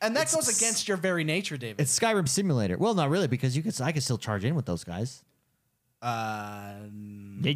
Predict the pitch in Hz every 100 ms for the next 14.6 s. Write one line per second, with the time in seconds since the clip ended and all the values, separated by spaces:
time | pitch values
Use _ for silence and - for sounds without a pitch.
0 | 131 127 - 127 127 175 135 113 113 113
1 | 110 104 127 - 127 87 90 90 135 143
2 | 190 - - 131 127 233 180 135 127 131
3 | 131 123 165 165 170 - 139 165 160 175
4 | 160 135 - - 156 185 196 196 165 202
5 | 214 240 285 - _ _ _ _ _ _
6 | 160 175 190 262 - 185 151 339 - 170
7 | - 226 175 160 214 135 123 - - 151
8 | 160 165 156 - - 185 151 135 196 202
9 | 127 - 110 165 110 - 160 160 247 240
10 | 214 - 202 202 185 226 208 170 156 208
11 | 220 151 151 226 202 151 185 170 156 180
12 | 180 180 165 185 147 131 165 156 143 127
13 | 117 - 151 135 156 135 107 113 127 151
14 | - 110 104 104 123